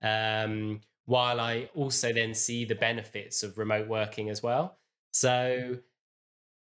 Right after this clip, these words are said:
I think how we did it without even realizing it, Design by Night, if anyone needed to work from home, we wouldn't question it. So if someone was like, "Oh, I'm feeling a bit ill, can I work from home?" Or, "The plumber's coming, can I work from home?" Or, "Oh, I'm just not feeling that great, can I work from home this week?" We would always say yes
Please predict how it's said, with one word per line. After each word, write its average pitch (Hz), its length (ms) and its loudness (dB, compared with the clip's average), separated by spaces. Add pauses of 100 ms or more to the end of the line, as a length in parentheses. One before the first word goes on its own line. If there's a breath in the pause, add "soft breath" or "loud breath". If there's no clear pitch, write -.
(120)
I 147 60 2
think 196 300 4
how 165 240 0
we 160 180 2
did 156 180 2
it 135 120 2
without 160 300 4
even 135 200 2
realizing 123 540 4
it, 113 120 -6
Design 110 280 0
by 104 80 -2
Night, 104 240 -2
if 147 140 0
anyone 175 320 6
needed 147 300 2
to 131 100 -6
work 131 220 4
from 127 160 -4
home, 131 240 0
we 139 100 0
wouldn't 127 240 -2
question 131 440 -2
it. - 220 -6 (120)
So 131 160 4
if 127 100 4
someone 147 260 4
was 135 160 -2
like, 135 200 6
"Oh, 131 560 2
I'm 120 140 0
feeling 127 340 2
a 120 40 -6
bit 127 240 2
ill, 135 300 4
can 120 140 -4
I 120 60 4
work 120 180 2
from 127 140 -6
home?" 120 480 2
Or, 117 300 6
"The 117 100 0
plumber's 131 440 0
coming, 117 340 0
can 120 140 -4
I 120 80 0
work 117 180 2
from 120 160 -6
home?" 120 440 2
Or, 117 160 2
"Oh, 156 180 6
I'm 147 120 2
just 170 200 0
not 143 160 2
feeling 127 260 0
that 123 220 0
great, 127 400 0
can 123 120 -6
I 123 60 0
work 127 180 0
from 127 120 -4
home 131 240 0
this 113 220 -4
week?" 104 280 -6
We 123 100 -2
would 123 160 2
always 127 300 6
say 123 200 2
yes 131 500 0